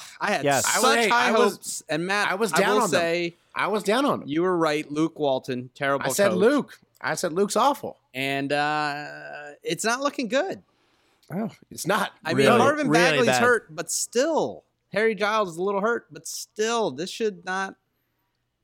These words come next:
Speaker 1: Uh, Harrison Barnes is trash. What's going on?
Speaker 3: It's the Luke Walton effect, baby. It's the
Speaker 1: Ah.
Speaker 3: Luke Walton effect. And also, everyone got paid. Or Harrison Barnes got paid.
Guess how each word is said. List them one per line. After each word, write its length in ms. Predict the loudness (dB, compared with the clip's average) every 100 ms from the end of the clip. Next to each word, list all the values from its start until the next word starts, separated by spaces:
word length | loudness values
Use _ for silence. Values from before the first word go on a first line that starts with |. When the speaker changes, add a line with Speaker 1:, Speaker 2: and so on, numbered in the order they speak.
| _ _
Speaker 1:
Uh, 280 | -8 -4 -4
Harrison 320 | -2 -2 -2 -4
Barnes 340 | -2 -4 -8
is 200 | -14 -18 _ _ _ _
trash. 800 | -14 -8 -6 -4 -6 -8 -12 -10
What's 220 | -10 -8
going 260 | -8 -8 -10
on? 320 | -10 -10 -12 _ _ _ _ _
Speaker 3:
It's 140 | -16 -8
the 120 | -4
Luke 260 | -2 -2
Walton 280 | 0 0 0
effect, 340 | -4 -4 -4 -4
baby. 360 | -2 -2 -2
It's 100 | -4
the 60 | -4
Speaker 1:
Ah. 200 | -2 -2
Speaker 3:
Luke 100 | 0
Walton 200 | 0 0
effect. 420 | -2 -2 -2 -4
And 140 | -4 0
also, 300 | 0 2 0
everyone 360 | 0 0 0
got 200 | -2 -2
paid. 360 | 0 2 0 -2
Or 80 | 0
Harrison 320 | 0 0 0
Barnes 320 | 0 0 0
got 200 | -2 -2
paid. 380 | 0 0 0